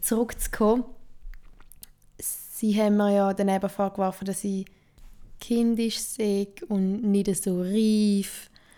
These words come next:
Und, ähm, schlussendlich hatte ich einfach eine hure blühende Fantasie gehabt. Und die einen haben auch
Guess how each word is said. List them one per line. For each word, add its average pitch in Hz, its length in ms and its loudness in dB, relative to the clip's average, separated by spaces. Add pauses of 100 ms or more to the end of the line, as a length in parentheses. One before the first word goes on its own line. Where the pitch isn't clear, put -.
(520)
Und, 185 520 -4
ähm, 185 460 -4
schlussendlich 214 540 2
hatte 190 120 2
ich 190 60 2
einfach 196 300 0
eine 185 80 0
hure 190 180 2
blühende 190 400 2
Fantasie 190 640 -2
gehabt. 196 400 -4 (560)
Und 185 420 -2
die - 100 -6
einen 202 260 0 (540)
haben 185 340 0
auch 185 440 -2